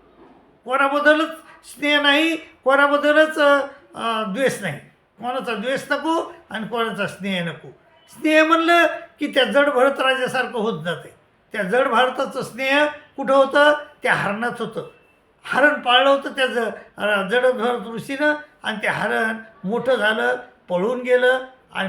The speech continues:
पळून गेल्यानंतर मग याच्या मृत्यूसमयी त्याला ते आठवलं त्या ऋषीला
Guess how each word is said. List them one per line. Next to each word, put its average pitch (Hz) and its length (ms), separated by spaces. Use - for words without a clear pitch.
पळून 220 300
गेल्यानंतर 185 640
मग 190 280
याच्या 185 300
मृत्यूसमयी 202 720
त्याला 170 260
ते 147 120
आठवलं 170 520
त्या 165 100
ऋषीला 180 540